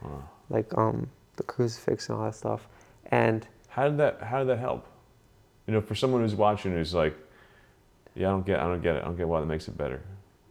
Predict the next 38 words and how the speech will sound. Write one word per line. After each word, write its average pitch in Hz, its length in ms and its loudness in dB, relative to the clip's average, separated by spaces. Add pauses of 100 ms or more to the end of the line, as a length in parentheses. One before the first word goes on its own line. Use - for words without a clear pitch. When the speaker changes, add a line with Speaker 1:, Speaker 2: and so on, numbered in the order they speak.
(100)
Speaker 2:
Well, 147 400 10 (140)
just 160 200 4
because 147 560 8 (540)
you're 143 140 10
going 151 200 10
through 143 140 4
pain, 120 500 2
and 123 140 2
then 117 140 4
I'm 120 160 4
thinking 135 280 4
of 120 120 4
him 120 160 2
on 113 80 4
the 113 80 0
cross, 110 500 2
right? 110 260 0
Him 123 200 0
suffering. - 580 4 (580)
And 127 140 6
I'm 127 140 8
just 117 180 -4
like, 117 300 4 (440)
"My 127 200 4
pain 165 240 0
is 113 180 4
nothing 120 380 2
compared - 420 -2
to - 80 -2
what - 160 0
he 123 60 -2
went 131 240 -4
through." - 180 -8 (420)
Speaker 1:
Mm. 82 220 -6
Speaker 2:
Like, 127 140 8
why 127 260 10
am 139 140 6
I 117 440 4